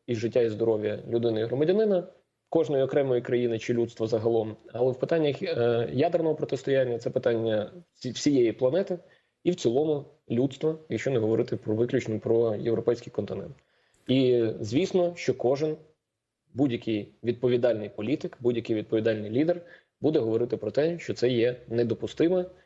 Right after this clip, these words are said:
і буде говорити про те, що знаходиться в постійній комунікації з країною чи опонентом у військовому конфлікті, де таке озброєння може бути застосоване. Новизни немає від слова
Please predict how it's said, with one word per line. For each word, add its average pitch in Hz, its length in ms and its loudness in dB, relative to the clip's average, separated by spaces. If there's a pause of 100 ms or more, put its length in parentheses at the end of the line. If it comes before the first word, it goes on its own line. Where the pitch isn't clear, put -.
(220)
і 117 240 2
буде 135 200 2
говорити 113 400 0
про 107 120 -6
те, 156 160 0
що 139 220 0
знаходиться 123 500 0
в 151 40 -4
постійній 147 520 0
комунікації 127 880 0
з - 100 -20
країною 139 680 0
чи - 140 0
опонентом 123 600 0 (100)
у 117 120 2
військовому 110 500 0
конфлікті, 151 480 -2
де 127 340 2
таке 117 320 0
озброєння 120 500 0
може 123 200 0
бути 120 220 -2
застосоване. - 560 -6 (100)
Новизни 143 560 2 (920)
немає 139 320 2
від 120 120 -2
слова 139 480 0